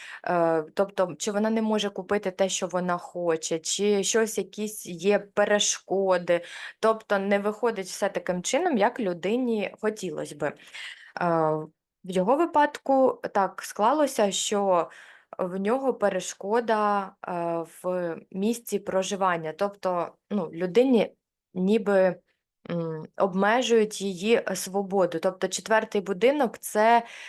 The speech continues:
е, наше місце комфорту, це наше мі-, наш будинок, е, це те місце, де ми знаходимося, і воно зараз в нього некомфортне. Ну, звісно ж, ми розуміємо, чому, тому що його затримали.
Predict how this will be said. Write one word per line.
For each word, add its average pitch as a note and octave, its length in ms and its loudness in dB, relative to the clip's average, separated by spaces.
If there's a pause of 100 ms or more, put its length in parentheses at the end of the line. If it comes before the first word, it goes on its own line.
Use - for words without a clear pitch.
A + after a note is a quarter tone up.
(160)
е, F3 420 0
наше G3+ 720 0
місце G#3+ 480 -4
комфорту, G3 880 -2
це G3 260 -6
наше G#3 420 -2
мі-, F#3+ 280 -6
наш G3 360 0
будинок, F3+ 800 -2 (440)
е, F3 100 0
це G3 320 2
те G3+ 220 2
місце, A3 400 0
де F#3+ 200 0
ми G3+ 180 0
знаходимося, F#3 720 -4
і G3+ 240 -2
воно G#3+ 460 2
зараз G3+ 400 0
в E3+ 60 -10
нього G#3 340 -2
некомфортне. F#3 920 -4 (100)
Ну, A3+ 280 2
звісно D#3+ 540 -6
ж, - 380 -10
ми D#3 240 -8
розуміємо, F#3+ 680 0
чому, F3 440 -4
тому E3 300 -10
що G#3 140 -8
його F3+ 200 0
затримали. D#3 680 -4